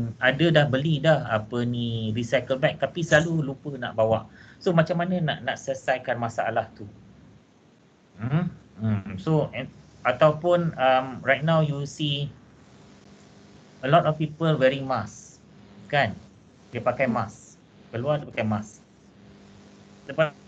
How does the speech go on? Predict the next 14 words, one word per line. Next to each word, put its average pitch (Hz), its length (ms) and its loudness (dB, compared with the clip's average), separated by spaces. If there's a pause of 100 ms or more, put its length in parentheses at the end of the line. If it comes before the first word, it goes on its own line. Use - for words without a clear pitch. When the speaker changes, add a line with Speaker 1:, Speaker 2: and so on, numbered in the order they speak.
(200)
Speaker 1:
tu 180 80 0
dah 160 80 4
habis, 180 560 -4
buang. 110 240 0 (400)
They 123 80 -2
just 131 240 -4
throw 127 160 -2
it 113 160 -6
away. 110 240 -2 (560)
So, 175 320 0 (560)
I'm 165 160 2
sure, 160 560 -2 (800)
um, 135 800 4 (480)
by, 151 240 4